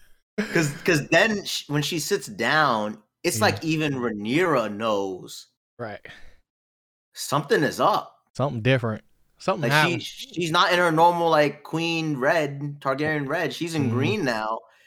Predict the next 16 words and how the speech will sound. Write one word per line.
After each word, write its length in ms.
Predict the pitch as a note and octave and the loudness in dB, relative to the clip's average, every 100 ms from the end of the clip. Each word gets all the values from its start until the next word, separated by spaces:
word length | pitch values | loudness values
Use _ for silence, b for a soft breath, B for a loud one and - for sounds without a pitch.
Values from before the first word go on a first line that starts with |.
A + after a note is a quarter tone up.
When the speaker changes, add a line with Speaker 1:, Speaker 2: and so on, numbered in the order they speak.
| b | b
Speaker 2:
Right. 140 | A2 A#2 | -4 0
Speaker 1:
And, 280 | D3 C#3 - - _ _ _ - | 0 0 -8 -20 _ _ _ -6
you 120 | D#3+ | 2
know, 180 | E3 D3+ | 2 4
back 260 | F#3 F#3+ | 2 0
in 100 | E3+ | 2
those 360 | D3 F#3 F#3+ D3+ | 2 2 2 0
days, 440 | C3 B2 A#2+ A#2+ | 0 2 2 0
like, 200 | A2+ G2+ | -4 -4
what 180 | C3 C#3+ | -4 -4
you're 120 | A#2+ | -4
wearing, 840 | G2+ G#2 A2+ A#2 A#2 A#2 A#2 A2+ | -4 -4 -2 -2 -4 -6 -6 -8
and 280 | F2 F2 D#2+ - | -10 -12 -16 -12
I 40 | |
think 220 | - B2+ | -8 -6
the 400 | - G#2+ G2 F2+ | -2 -2 0 -4